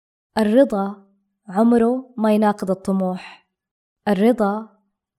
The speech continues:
عمره ما حيكون الشي اللي حيوقفك. بالعكس،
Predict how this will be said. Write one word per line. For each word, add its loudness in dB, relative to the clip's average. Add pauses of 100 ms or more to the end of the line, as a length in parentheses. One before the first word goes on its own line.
عمره 4
ما 0
حيكون -2
الشي -2
اللي -2
حيوقفك. -4 (460)
بالعكس، -2